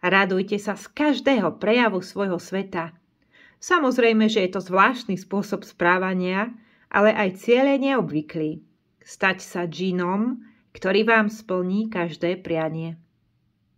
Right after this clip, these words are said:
Ako toho dosiahnuť bežnými metódami?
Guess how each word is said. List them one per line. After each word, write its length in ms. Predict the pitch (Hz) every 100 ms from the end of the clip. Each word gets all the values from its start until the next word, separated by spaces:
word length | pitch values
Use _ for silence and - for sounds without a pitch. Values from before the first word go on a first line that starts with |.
| _ _ _ _ _ _ _ _ _ _ _ _ _ _ _ _ _ _ _ _ _ _ _
Ako 480 | 196 226 254 262 262
toho 480 | 220 214 190 208 185
dosiahnuť 720 | 175 175 - 185 180 180 170
bežnými 480 | 165 160 - 180 180
metódami? 880 | 165 165 160 165 160 160 180 233